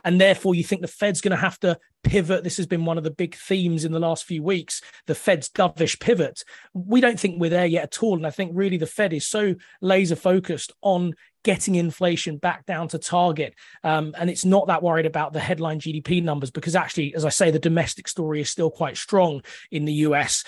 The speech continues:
So I don't think that's gonna really put the Fed off, off, uh, their kind of tightening path. So I do think it, it's possible that the F X market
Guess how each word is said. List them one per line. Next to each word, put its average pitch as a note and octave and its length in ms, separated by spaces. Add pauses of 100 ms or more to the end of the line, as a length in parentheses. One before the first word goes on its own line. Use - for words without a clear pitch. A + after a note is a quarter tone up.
(120)
So F3+ 160
I E3+ 60
don't G#3+ 220
think F3+ 140
that's E3 220
gonna E3+ 160
really D#3+ 180
put - 220
the D3+ 80
Fed E3+ 220
off, D3+ 220 (200)
off, - 280
uh, D3+ 380
their D3+ 140
kind D#3+ 200
of D#3 60
tightening D3+ 460
path. E3+ 400 (160)
So G3+ 140
I F#3+ 60
do B3 380
think G#3+ 240
it, E3 140
it's E3 160
possible F3 380
that D#3+ 200
the E3+ 120
F E3 120
X D3 180
market E3 460